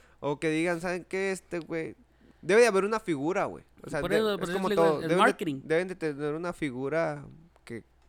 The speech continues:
Speaker 1: represente. Pero este güey, ya deberían dárselo a alguien que, que, que esté apenas empezando, güey. Este, este güey ya tiene, ya se va a retirar, tiene treinta y siete años. ¿Cuántos años tiene?
Speaker 2: <laughs> Por ahí, no, no, ah, no tiene treinta y siete, güey, tiene como treinta y cuatro, treinta y algo,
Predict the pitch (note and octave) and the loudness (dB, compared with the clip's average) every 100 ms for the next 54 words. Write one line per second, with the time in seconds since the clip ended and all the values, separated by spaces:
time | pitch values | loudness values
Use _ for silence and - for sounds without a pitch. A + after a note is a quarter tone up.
0 | _ - C3 - D3 - C3+ C#3+ - - | _ -6 -4 -4 -10 -8 -6 -6 -12 -14
1 | - C3 - G3 F#3 G3+ - - _ - | -8 -6 -4 -2 0 -2 -4 -16 _ -2
2 | D3 F#3+ F#3 F#3 F#3+ G3 G#3 F#3 D#3 E3 | 0 2 2 2 2 0 0 0 2 2
3 | F3 F#3+ F#3 E3+ E3 C3+ - D3 - _ | 2 -2 -2 -2 -2 -2 -4 -6 -6 _
4 | _ _ _ - C#3 - C#3+ D3+ - F3+ | _ _ _ -4 -4 0 0 0 2 -2
5 | F3 F#3+ F3+ C#3+ A2+ - _ _ _ _ | 0 0 0 0 -2 -6 _ _ _ _
6 | _ _ - C#3+ C3+ C#3+ G3+ G#3+ A3+ A3 | _ _ -12 -10 -8 -8 -6 -4 -2 -2
7 | G#3 F#3 F#3 _ G#3+ - A#3+ A3 A#3 A#3 | 0 0 -4 _ -4 0 0 2 2 2
8 | A3 G#3+ A3+ A3+ A3 G#3+ G3 F3+ E3+ - | -2 -4 0 0 2 0 -2 -4 -6 -4
9 | F3 - A#3+ A3+ A#3 G3+ A3+ C4 B3 A#3+ | -4 0 4 4 2 2 2 2 0 -2
10 | B3 A3 B3 A#3+ C4 C4 G#4 - G4+ B3 | 0 0 0 0 0 0 -6 -4 -2 -2
11 | B3 B3 B3 D4+ - _ _ _ _ _ | -4 -6 -8 -8 -12 _ _ _ _ _
12 | - G#2+ F2 A#2+ F3 A3 B3+ A3+ D3+ D#3 | -12 -8 -8 -6 -4 -4 -6 -8 -10 -10
13 | D3 D3 A#2 G#2 G#2+ - A2 - B2 C#3 | -12 -12 -14 -16 -18 -18 -18 -18 -16 -10
14 | C3 A#2 A#2 G#2+ G2 - A#2 A2 - A#2 | -10 -10 -16 -16 -18 -18 -20 -20 -20 -20
15 | A#2 A#2+ G#2+ G#2+ | -20 -20 -20 -20